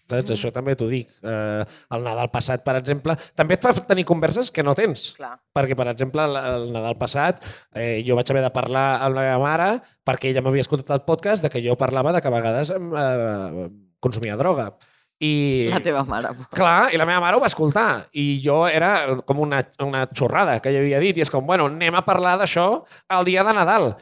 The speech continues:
Speaker 1: I tu penses com, "Hòstia, jo això no ho havia pensat quan feia xistes sobre l'últim Primavera Sound, que ara em trobaria a, a,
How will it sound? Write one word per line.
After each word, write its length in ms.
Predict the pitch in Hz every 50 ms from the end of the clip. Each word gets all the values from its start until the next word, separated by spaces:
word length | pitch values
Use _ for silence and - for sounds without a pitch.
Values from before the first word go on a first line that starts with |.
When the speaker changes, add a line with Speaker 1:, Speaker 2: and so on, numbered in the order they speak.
| _ _ -
Speaker 1:
I 80 | 156 160
tu 80 | 160
penses 160 | 165 156 151
com, 160 | 139 147 143 127
"Hòstia, 380 | - 160 147 156 202 208 131 120
jo 140 | 139 135 123
això 80 | 151
no 140 | 160 165 180
ho 80 | 185 190
havia 100 | 190 185 165
pensat 260 | 160 151 143 208 208
quan 160 | - 156 147
feia 220 | 147 156 151 147 147
xistes 480 | - 160 151 - - 156 156 156 156 - - - - - 151
sobre 320 | - - 180 175 170 170
l'últim 380 | 165 165 165 160 165 165 156 147
Primavera 400 | 165 165 160 160 156 160 156 151
Sound, 520 | 143 156 185 190 180 180 196 254 330 320 -
que 80 | - 156
ara 140 | 151 156 160
em 80 | 170 165
trobaria 540 | - 185 185 175 170 160 160 165 170 185 202
a, 500 | 214 214 196 180 151 147 139 123 127 135 123
a, 160 | 135 139